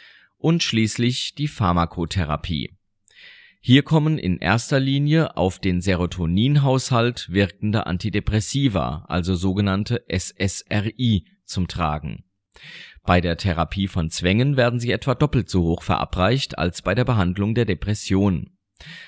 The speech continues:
Komplettremission ist durch alleinige medikamentöse Behandlung sehr selten. Schwere Zwangsstörungen können durch die Gabe eines atypischen Neuroleptikums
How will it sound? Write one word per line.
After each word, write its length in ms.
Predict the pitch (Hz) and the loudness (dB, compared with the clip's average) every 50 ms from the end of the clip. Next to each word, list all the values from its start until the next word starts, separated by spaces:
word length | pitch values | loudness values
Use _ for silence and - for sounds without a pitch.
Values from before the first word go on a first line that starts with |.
| - _ _ | -20 _ _
Komplettremission 1120 | - - 101 98 98 123 139 156 - - 120 98 95 92 - - 95 90 98 123 151 160 147 | 2 2 2 4 4 2 2 2 2 2 2 2 2 2 2 2 4 4 4 6 4 4 2
ist 380 | - 101 95 - - _ - | 0 -2 -4 -4 -6 _ -2
durch 240 | 98 95 95 - - | 0 0 0 -2 -2
alleinige 560 | 78 87 82 80 80 87 113 143 156 156 160 | -2 -2 0 0 0 2 2 2 2 2 2
medikamentöse 840 | 147 143 139 143 127 135 131 127 131 123 113 123 123 120 113 110 120 | 2 2 0 2 2 2 2 2 2 0 2 2 2 2 2 2 2
Behandlung 640 | 113 110 107 104 101 101 98 95 104 98 101 98 | 2 2 2 4 2 2 2 2 0 0 0 0
sehr 240 | 92 98 104 104 104 | 0 2 2 4 4
selten. 560 | 92 92 80 73 71 - - 60 53 - - _ _ _ _ - - - - - - _ | 4 2 0 0 -2 -6 -8 -10 -10 -12 -14 _ _ _ _ -20 -20 -20 -20 -20 -18 _
Schwere 460 | - - - - 85 104 127 135 151 | -8 -6 -2 0 2 4 4 2 0
Zwangsstörungen 920 | 147 - 139 131 131 135 - - - 139 135 135 135 127 139 143 143 147 139 | -2 0 0 0 0 0 -2 -2 0 2 4 4 4 4 4 2 0 0 0
können 280 | - 131 123 127 131 131 | 2 2 2 2 2 2
durch 180 | 131 131 120 | 0 -2 -2
die 140 | - 135 127 | -2 -4 -2
Gabe 380 | - 110 90 90 101 107 123 - | 0 2 2 2 2 2 0 0
eines 340 | 78 101 117 120 117 - - | 0 0 0 -2 -2 -2 -2
atypischen 720 | - 107 - - - 143 131 - - 127 120 - 131 123 | -2 -2 -2 -2 0 -2 0 0 -2 -4 -2 -2 -2 -2
Neuroleptikums 1080 | 120 117 120 123 120 123 131 135 127 - - - - - 92 90 101 120 120 - - | 0 2 2 4 4 4 2 2 0 -2 -6 -8 -4 0 0 2 2 2 0 -4 -8